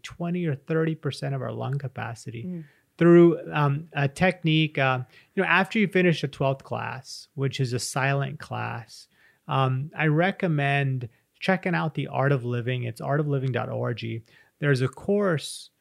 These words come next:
Speaker 1: um, that we talked about, the happess program, um,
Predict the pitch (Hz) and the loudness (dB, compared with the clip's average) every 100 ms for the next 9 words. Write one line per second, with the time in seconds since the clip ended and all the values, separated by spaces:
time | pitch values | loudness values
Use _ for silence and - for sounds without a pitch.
0 | _ _ - 143 131 131 135 135 143 127 | _ _ -12 -8 -6 -4 -4 -2 0 0
1 | 127 123 123 127 110 123 123 127 123 - | -2 -4 -4 -6 -8 -8 -6 -6 -8 -8
2 | 123 120 120 120 120 123 113 _ _ _ | -8 -6 -6 -6 -8 -8 -12 _ _ _
3 | - 123 120 120 117 117 113 | -10 -6 -6 -6 -8 -8 -10